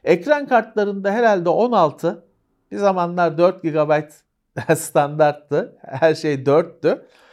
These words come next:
Herhalde on altı öyle bir standart olacak. İyi de olur. Günümüzde artık ekran kartı bellekleri artsın. A M D'nin işte kartı da yedi bin altı yüz X T'si de on altı gigabayt ram.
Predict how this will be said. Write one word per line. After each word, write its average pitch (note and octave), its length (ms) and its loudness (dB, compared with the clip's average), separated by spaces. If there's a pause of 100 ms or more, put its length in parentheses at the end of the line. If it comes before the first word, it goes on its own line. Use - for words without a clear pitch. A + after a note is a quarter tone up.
(300)
Herhalde G3+ 420 4
on F#3 200 4
altı E3 380 0
öyle D#3 340 2
bir C#3+ 40 -12
standart D3 640 -2
olacak. E3 440 -4
İyi F3+ 240 0
de E3 60 4
olur. A2+ 420 0 (640)
Günümüzde B2 640 -2
artık G#2+ 380 0 (120)
ekran A#2 380 -2
kartı A2+ 320 -4
bellekleri G#2+ 540 -4
artsın. G#2+ 540 -4 (1400)
A G#3+ 240 2
M G#3 100 -4
D'nin G3 260 0
işte E3+ 280 -4
kartı F3 380 2
da D#3+ 60 0
yedi D#3 260 0
bin E3+ 120 -4
altı E3 280 0
yüz E3 120 -2
X D#3 240 -4
T'si D3+ 320 -4
de D3+ 80 4
on G3 200 2
altı D3+ 320 0
gigabayt A2+ 480 0
ram. C3 280 -2